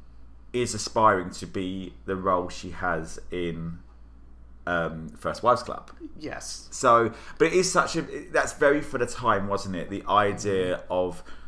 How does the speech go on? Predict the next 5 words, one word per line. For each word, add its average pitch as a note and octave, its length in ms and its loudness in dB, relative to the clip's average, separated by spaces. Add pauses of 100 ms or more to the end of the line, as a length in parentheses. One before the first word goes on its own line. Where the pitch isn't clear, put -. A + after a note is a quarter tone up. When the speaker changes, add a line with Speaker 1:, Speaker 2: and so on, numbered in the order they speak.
(360)
Speaker 1:
the G#2+ 120 8
woman's G2 680 0
dream F2+ 540 -2 (120)
is E2 300 -6
to D2+ 560 -6